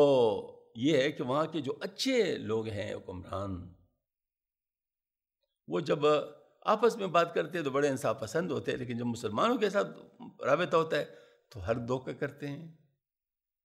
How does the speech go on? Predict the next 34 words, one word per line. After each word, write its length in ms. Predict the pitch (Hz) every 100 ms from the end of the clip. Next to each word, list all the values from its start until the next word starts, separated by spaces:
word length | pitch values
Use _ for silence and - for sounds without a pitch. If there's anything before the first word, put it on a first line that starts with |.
| _ _ _ _ _ _ _ _ _ _ _ _ _ _ _ _ -
ہر 120 | 165
فراڈ 320 | 135 139 139 -
کرتے 220 | 139 147
ہیں 80 | 135
ان 60 |
کے 100 | 131
ساتھ۔ 380 | 127 127 135 - _ _ _ _ _ _ _ _ _ _ _ _ _
وہ 80 | -
کون 280 | 107 208 262
سا 120 | 220
معاہدہ 340 | 190 170 160 156
ہے 100 | 139
مسلمانوں 520 | 135 131 131 123 127
کے 120 | 117
ساتھ 160 | 113 113
جو 100 | 113
انہوں 180 | 104
نے 100 | 107
پورا 180 | 104 104
کیا 220 | 104 104
ہے، 60 | - - _ _ _ _ _ -
اور 120 | 107
ہم 180 | 123 202
نے 100 | 190
کون 200 | 190 175
سا 100 | 165
معاہدہ 320 | 127 131 135
جو 120 | 123
ان 80 | 120
کے 80 | 107
ساتھ 240 | 117 -
نہیں 100 | -
پورا 240 | - - -
کیا؟ 160 | _